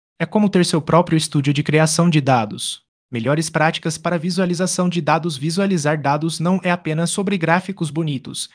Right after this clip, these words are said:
é sobre contar histórias que fazem sentido. Aqui estão algumas práticas que podem guiar você. Seja claro, use cores e formas que ajudem a entender, não a confundir.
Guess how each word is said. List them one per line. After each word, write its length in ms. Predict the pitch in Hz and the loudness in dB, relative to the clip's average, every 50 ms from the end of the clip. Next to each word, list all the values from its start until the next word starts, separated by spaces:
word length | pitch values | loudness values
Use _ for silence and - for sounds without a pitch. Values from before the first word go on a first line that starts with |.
| _ - | _ -4
é 80 | 180 | -2
sobre 260 | 175 - 202 190 196 202 | -2 0 -2 -2 -2 -2
contar 400 | 196 202 196 190 - 165 170 185 | -2 -2 -4 -2 0 -2 0 0
histórias 480 | 190 - - 165 151 147 143 143 - | -2 -2 -2 -2 0 0 0 -2 -4
que 100 | - 196 | -4 -6
fazem 300 | 190 - 214 214 185 196 | -6 -2 -2 0 0 0
sentido. 760 | 190 - - 175 165 - - 165 143 117 107 - - - 127 - _ _ _ _ _ - | -2 0 -2 -4 -4 -4 -2 -2 -2 -2 -2 -6 -10 -16 -18 -20 _ _ _ _ _ -4
Aqui 220 | - 180 180 - 202 | -4 -2 2 2 2
estão 260 | 190 - 202 185 185 | 2 4 4 4 4
algumas 340 | 175 147 156 170 190 185 - | 4 4 2 2 2 0 2
práticas 480 | - 160 151 147 147 - - 185 - | 2 4 4 4 4 4 0 -2 -2
que 140 | - - 202 | 0 -2 -4
podem 400 | 156 - - 196 196 180 190 175 | -2 0 0 2 4 4 4 4
guiar 240 | 147 165 - 160 156 | 4 4 4 4 4
você. 420 | 165 190 185 - - 113 104 - - _ | 2 2 2 2 0 -4 -6 -8 -10 _
Seja 320 | - - - 214 208 220 | -6 0 2 4 4 4
claro, 420 | 214 - 175 151 131 - 113 113 - _ _ - | 2 4 4 4 4 4 0 -6 -12 _ _ -2
use 200 | 196 208 214 226 | 0 0 0 0
cores 320 | 226 202 202 196 196 175 | 2 2 2 4 4 4
e 80 | 185 170 | 2 0
formas 400 | - - 165 170 180 185 185 - | 2 2 2 2 2 2 0 2
que 80 | - | 2
ajudem 340 | 190 180 175 190 180 196 180 | 2 4 4 4 4 4 4
a 80 | 170 156 | 4 4
entender, 560 | 151 139 190 196 190 147 127 113 113 131 - _ _ - | 2 4 4 4 6 6 4 2 0 -4 -10 _ _ -4
não 180 | 135 147 170 | 0 2 2
a 60 | 190 190 | 2 2
confundir. 840 | 190 190 185 180 - - 127 120 120 127 120 113 104 - - - | 0 -2 -4 -4 -2 -4 -4 -2 -2 -2 -2 -2 -4 -6 -12 -18